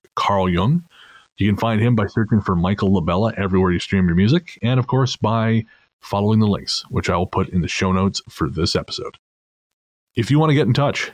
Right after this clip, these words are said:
send us an email to ghost story guys at gmail dot com, and we will absolutely read it. And that is for your stories, your comments, your questions, your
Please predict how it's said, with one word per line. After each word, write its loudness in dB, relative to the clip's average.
send 2
us 0
an 4
email 2
to -12
ghost -2
story 0
guys 0
at -4
gmail 2
dot -2
com, -2
and 0
we 2
will 2
absolutely 0
read 0
it. -12
And 0
that 0
is -6
for 2
your 2
stories, 0
your 0
comments, 0
your 0
questions, 0
your 0